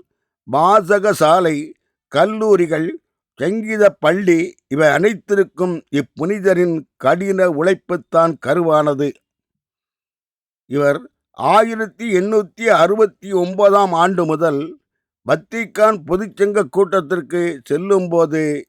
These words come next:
இறந்தார். இவர் ஆயிரத்தி எண்ணூத்தி அறுபத்தி ஒன்பதாம் ஆண்டு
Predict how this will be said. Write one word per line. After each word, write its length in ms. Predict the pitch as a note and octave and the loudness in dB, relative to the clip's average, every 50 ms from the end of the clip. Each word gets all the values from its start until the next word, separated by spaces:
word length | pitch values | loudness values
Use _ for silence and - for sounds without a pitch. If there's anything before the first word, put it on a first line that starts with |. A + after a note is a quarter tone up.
| _ | _
இறந்தார். 600 | - G#2 A#2 B2+ C#3+ D3 C#3+ C#3+ C#3 C#3+ C3+ B2+ - _ _ _ _ _ _ _ _ _ _ _ _ _ _ _ _ _ _ _ _ _ _ _ _ _ _ _ _ _ _ _ _ _ _ _ | -10 -6 -4 -2 0 0 0 0 2 2 2 2 0 _ _ _ _ _ _ _ _ _ _ _ _ _ _ _ _ _ _ _ _ _ _ _ _ _ _ _ _ _ _ _ _ _ _ _
இவர் 460 | - G#2+ B2+ B2+ B2+ B2+ C#3 G3+ - _ _ _ _ _ _ _ | -12 -8 -6 -4 -2 -4 -4 -6 -8 _ _ _ _ _ _ _
ஆயிரத்தி 640 | - A2+ C#3 E3+ G#3+ A3 A3 A3 A3 F#3+ - - A3+ G#3+ | -6 -2 0 2 2 2 2 0 0 0 -2 -4 -4 -2
எண்ணூத்தி 480 | F#3+ F3+ G3+ G#3+ G#3 F#3+ - - G#3 A3 | 0 0 2 2 0 0 -2 -2 0 2
அறுபத்தி 540 | F#3+ E3 E3+ F#3+ G#3+ A3 F#3 - _ - F#3+ | 4 4 4 4 2 0 -2 -2 _ -6 -4
ஒன்பதாம் 580 | F3+ F3 F3+ F#3+ G3 G3+ F#3+ F#3+ F3+ F3 E3+ | -2 -2 -2 0 2 4 4 4 4 2 2
ஆண்டு 560 | E3 D#3+ D#3+ E3 D#3 F3+ F#3+ F3 D3+ C3 - | 0 0 0 0 0 0 0 0 0 -4 -6